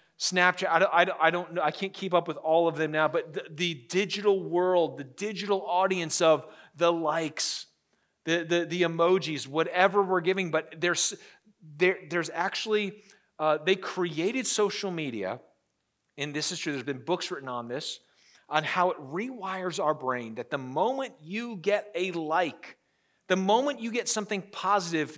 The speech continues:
digitally on anything you post, there's a little dopamine hit in your brain that says, "Ooh, I like that."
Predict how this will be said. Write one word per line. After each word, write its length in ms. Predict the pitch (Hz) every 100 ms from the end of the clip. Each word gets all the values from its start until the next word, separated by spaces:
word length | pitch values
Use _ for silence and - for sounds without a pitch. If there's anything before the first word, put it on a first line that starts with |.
| 135
digitally 480 | 131 196 185 165 151 147
on 200 | 147 151
anything 440 | 190 240 233 208 202
you 120 | 196
post, 420 | 185 151 139 - - - - -
there's 240 | 180 196
a 40 | 214
little 380 | 208 220 190 -
dopamine 520 | 208 220 220 190 165
hit 200 | 180 190
in 180 | 165 185
your 100 | 170
brain 180 | 175
that 60 | 147
says, 260 | 151 127 - - -
"Ooh, 320 | 156 254 156
I 100 | 110 123
like 280 | 156 240
that." 360 | - 78 -